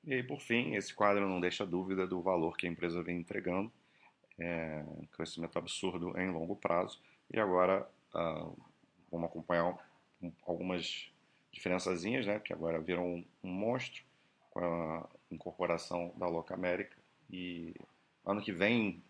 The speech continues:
vai ser interessante a gente acompanhar, porque aí não vai ter mais, na verdade, ainda vai ter algum impacto pro forma, sim, porque foi no meio do ano, né,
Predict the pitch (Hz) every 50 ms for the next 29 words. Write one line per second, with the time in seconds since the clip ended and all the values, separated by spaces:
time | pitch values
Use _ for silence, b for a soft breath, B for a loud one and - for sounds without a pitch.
0 | - _ _ _ - 87 87 87 85 - 92 87 85 - 87 90 82 - 85 82
1 | - - 82 80 80 80 - - - - - 87 - 87 87 87 87 - - 92
2 | 92 92 95 90 95 98 92 - - 95 92 92 92 82 - - - - - -
3 | - _ _ _ _ _ _ _ _ _ _ _ _ _ _ _ _ _ _ _
4 | _ _ - - - _ _ _ _ _ _ - 95 95 101 98 95 92 95 98
5 | 104 104 107 107 107 107 104 98 110 117 120 117 - 117 113 113 113 113 110 -
6 | - - 92 92 - - 101 - - 98 - - - 95 92 92 95 92 - -
7 | 92 92 87 - - - - - 95 - - 95 95 90 92 95 113 120 120 107
8 | 98 101 90 87 85 87 87 85 82 82 87 90